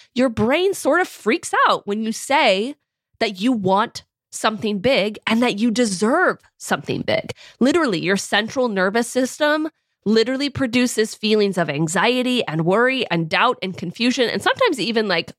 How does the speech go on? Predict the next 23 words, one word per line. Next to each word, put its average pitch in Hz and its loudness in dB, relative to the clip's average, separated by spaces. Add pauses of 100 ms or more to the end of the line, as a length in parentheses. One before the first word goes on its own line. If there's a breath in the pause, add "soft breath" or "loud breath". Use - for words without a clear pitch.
pure 233 0
panic 254 -4 (340 soft breath)
at 202 -6
the 240 0
thought 285 0 (100)
of 190 -8
going 220 0
after 226 -2
a 202 2
big 185 -2
dream 214 0 (420 soft breath)
in 208 2
an 202 0 (160)
effort - 0
to 196 -4
block 180 0
you 262 -2 (200)
from 214 -2
even 208 0
believing 165 0 (320)
that 165 2
it's - -4
possible. - -4